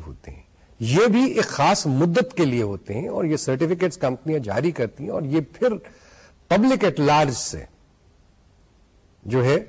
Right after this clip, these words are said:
وہ پیسہ، اے، لینے کے لیے جو ہے وہ جاری کیے جاتے ہیں۔ آج کل اخبارات میں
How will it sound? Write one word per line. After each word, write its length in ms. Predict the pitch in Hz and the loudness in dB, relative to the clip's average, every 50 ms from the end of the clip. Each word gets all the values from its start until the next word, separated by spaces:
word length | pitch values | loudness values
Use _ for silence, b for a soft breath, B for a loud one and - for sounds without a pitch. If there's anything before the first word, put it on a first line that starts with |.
| - - | -8 -4
وہ 100 | 127 139 | -2 -2
پیسہ، 320 | 123 - 135 123 120 - 120 | 0 2 0 0 2 0 -2
اے، 2000 | 101 82 - - _ _ _ _ _ _ _ _ _ _ _ _ _ _ _ _ _ _ _ _ _ _ _ _ _ _ _ _ _ _ - - - 90 87 87 92 | -2 -4 -6 -16 _ _ _ _ _ _ _ _ _ _ _ _ _ _ _ _ _ _ _ _ _ _ _ _ _ _ _ _ _ _ -14 -12 -10 -10 -10 -10 -10
لینے 340 | 98 107 107 127 147 143 127 | -6 -2 0 2 2 2 2
کے 100 | - 131 | 0 0
لیے 320 | 117 107 117 147 196 247 - _ _ _ _ _ _ _ _ _ _ _ _ _ _ _ _ - | -2 -2 -2 -4 -4 -8 -12 _ _ _ _ _ _ _ _ _ _ _ _ _ _ _ _ -10
جو 160 | 117 117 113 | -6 -4 -2
ہے 220 | 113 123 156 220 - - _ - | -2 -2 -2 -4 -8 -12 _ -4
وہ 80 | 127 | -2
جاری 280 | 123 110 113 101 92 85 | -2 0 -2 -4 -4 -6
کیے 220 | 78 - - 78 69 71 | -12 -14 -14 -14 -14 -14
جاتے 340 | - - - - - - | -16 -18 -18 -20 -20 -20
ہیں۔ 160 | - - - - _ _ _ _ - | -20 -20 -20 -20 _ _ _ _ -8
آج 240 | - 110 117 113 - | -6 -4 -4 -4 -4
کل 220 | - 143 170 220 233 - _ _ _ _ _ _ _ _ _ _ _ _ _ _ _ | -4 -4 -4 -4 -6 -14 _ _ _ _ _ _ _ _ _ _ _ _ _ _ _
اخبارات 640 | - - - - 113 104 104 113 113 110 - - | -16 -10 -6 -4 -4 -2 -2 -2 -2 -4 -4 -4
میں 160 | 127 156 190 | -2 -2 -2